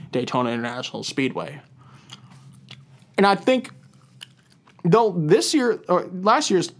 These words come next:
attempt that Jacques ran wasn't the best, but he did, he was the fastest of the go or go homers, which guaranteed him a spot in the five hundred before the duels even started.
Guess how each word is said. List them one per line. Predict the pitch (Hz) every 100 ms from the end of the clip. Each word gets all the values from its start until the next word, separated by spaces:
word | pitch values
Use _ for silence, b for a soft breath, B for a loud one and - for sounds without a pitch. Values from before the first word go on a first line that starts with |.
| - -
attempt | 160 160 139
that | 151 151
Jacques | 196 175 170
ran | 139 127 117 -
wasn't | - 240 269
the | 233
best, | 220 156 151 - - b b b _
but | -
he | 135 175
did, | 247 285
he | - 202
was | 277 285
the | 269
fastest | 247 240 254 247
of | 208
the | 180
go | 208
or | 214
go | 180
homers, | 180 202 160
which | 151 -
guaranteed | 175 - 254 233
him | 190
a |
spot | - 208 190
in |
the | 156
five | 160
hundred | 160 156
before | 175 156
the | 135
duels | 147 156 143
even | 120 -
started. | - 135 101